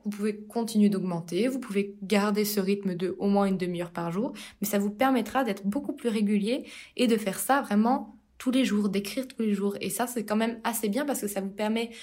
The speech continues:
de ne pas sortir de votre histoire, de garder votre créativité alimentée régulièrement et surtout de réfléchir, même quand vous écrivez pas, comme vous avez vraiment bien votre histoire en tête, vous y réfléchissez naturellement.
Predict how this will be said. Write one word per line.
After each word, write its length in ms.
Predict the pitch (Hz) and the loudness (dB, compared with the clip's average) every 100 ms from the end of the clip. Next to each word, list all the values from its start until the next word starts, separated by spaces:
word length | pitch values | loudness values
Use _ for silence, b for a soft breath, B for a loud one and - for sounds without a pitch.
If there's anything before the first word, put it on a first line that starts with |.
| B - | B -6
de 80 | 185 | -4
ne 80 | |
pas 220 | 180 - 233 | 0 2 2
sortir 400 | 240 226 240 220 | 2 -2 -2 -2
de 80 | |
votre 280 | 202 190 - | -2 -4 -6
histoire, 500 | 202 - 240 254 269 B B - | -10 0 4 4 2 B B -6
de 80 | 196 | -4
garder 380 | 202 226 220 | 0 2 2
votre 200 | 240 196 | 2 2
créativité 1000 | - - 208 208 208 202 - 220 220 - - - | -2 -4 -4 -6 -6 -8 -6 -4 -4 -6 -18 -2
alimentée 580 | 220 220 226 226 214 226 | 2 2 2 -2 -2 -2
régulièrement 800 | 202 196 202 190 180 214 277 B B B - | 0 0 0 0 2 2 2 B B B -6
et 80 | |
surtout 560 | 202 226 226 - 294 311 | -4 -2 -6 -6 -4 -2
de 80 | 208 | 0
réfléchir, 880 | 202 254 269 262 254 - 285 294 294 - _ - | 0 0 -2 -2 -2 0 -2 -2 -4 -12 _ 0
même 160 | 262 | 0
quand 120 | 277 269 | 2 -2
vous 160 | 233 | 0
écrivez 360 | 226 - 226 208 | -4 -4 -4 -2
pas, 280 | 208 233 240 B - | 0 0 -2 B 0
comme 160 | 262 | 4
vous 100 | 254 | 4
avez 160 | 226 214 | 4 0
vraiment 320 | 208 247 277 | 0 0 0
bien 280 | 247 208 240 | 0 0 0
votre 200 | 208 208 | -2 -4
histoire 300 | 208 - 190 | -8 -8 -8
en 80 | 190 | -6
tête, 320 | - 240 269 B B B | -4 -4 -6 B B B
vous 340 | 208 220 208 208 | -4 -2 0 0
y 60 | |
réfléchissez 720 | 208 285 - 254 233 214 247 | 0 0 -2 -6 -6 -4 0
naturellement. 800 | 240 233 233 - 214 202 196 180 | 0 0 -4 -6 0 0 0 -4